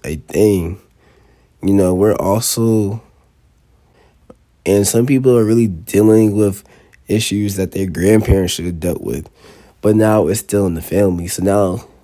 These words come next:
whole time, you don't realize you find someone else's demons. I ain't feel like finding my demons, but really, in reality, they're not even your demons. They're your auntie, grandma's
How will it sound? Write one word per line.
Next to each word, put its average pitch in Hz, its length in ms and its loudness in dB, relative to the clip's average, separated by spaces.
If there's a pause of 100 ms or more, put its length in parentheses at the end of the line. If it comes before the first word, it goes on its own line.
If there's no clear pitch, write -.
(160)
whole 120 360 0
time, 127 520 2 (100)
you 110 120 4
don't 110 160 4
realize 113 460 0
you 120 60 -6
find 107 340 0
someone 110 240 2
else's 113 220 2
demons. 107 640 0 (800)
I - 120 2
ain't 131 140 6
feel 131 120 2
like 131 100 2
finding 143 260 2
my 135 140 2
demons, 101 580 -4 (200)
but 101 240 2
really, 113 340 6
in 92 80 0
reality, 101 760 2 (600)
they're 101 140 -2
not 104 200 2
even 101 160 -2
your 85 140 -6
demons. 90 800 -2
They're - 180 -2
your 101 280 2 (120)
auntie, 107 580 -2 (380)
grandma's 101 960 -2